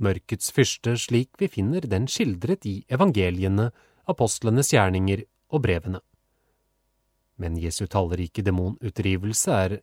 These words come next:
så velkjent stoff for alle her til stede, at vi velger å gå et skritt videre fra Kristus til kirken. Makten til å drive ut demoner ga han videre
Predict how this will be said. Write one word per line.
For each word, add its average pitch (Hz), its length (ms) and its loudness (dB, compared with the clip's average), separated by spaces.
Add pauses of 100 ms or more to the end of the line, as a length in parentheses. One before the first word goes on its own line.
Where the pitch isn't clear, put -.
(100)
så 98 400 -4 (160)
velkjent 123 560 2
stoff 131 300 -2 (180)
for 143 240 -2
alle 127 300 0
her 110 200 2
til 156 160 -4
stede, 131 380 4 (640)
at 214 160 0
vi 190 160 2
velger 175 300 0
å 208 80 -2
gå 135 100 2
et - 140 -4
skritt 175 340 -2
videre 156 460 2
fra 185 160 0
Kristus - 720 -2 (100)
til 160 180 -2
kirken. 92 380 -2 (3000)
Makten 127 580 4
til 120 140 4
å 120 80 2
drive 104 320 4
ut - 80 -4
demoner 95 480 4
ga 95 160 2
han 101 80 2
videre 92 340 2